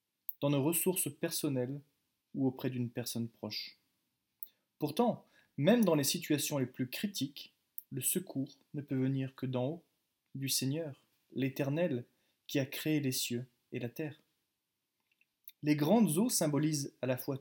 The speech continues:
tout ce qui menace notre vie terrestre, la maladie, la perte d'un être cher, une relation brisée,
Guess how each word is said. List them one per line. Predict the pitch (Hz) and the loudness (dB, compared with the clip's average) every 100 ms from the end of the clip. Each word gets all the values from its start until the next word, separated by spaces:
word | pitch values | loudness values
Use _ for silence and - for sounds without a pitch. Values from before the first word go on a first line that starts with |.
| - | -4
tout | - 262 | 0 2
ce | 285 165 | 2 -2
qui | - | -2
menace | 151 143 131 151 - | 0 2 2 0 -2
notre | 143 - | -4 -2
vie | 131 135 | -2 -2
terrestre, | 131 117 110 - - _ _ _ _ _ _ _ - | -4 -4 -4 -8 -12 _ _ _ _ _ _ _ -4
la | 120 | 0
maladie, | 123 123 120 165 _ _ _ _ _ _ | 2 0 -2 -8 _ _ _ _ _ _
la | - | -6
perte | 117 - 151 151 | -2 2 0 0
d'un | 139 135 | -2 2
être | 131 - 131 | 0 0 -2
cher, | - 120 151 _ _ _ _ _ _ _ | 0 0 -4 _ _ _ _ _ _ _
une | 147 139 | 0 2
relation | 127 151 175 - 156 | 4 4 4 2 -2
brisée, | 143 135 160 117 110 | -2 -2 -2 0 -2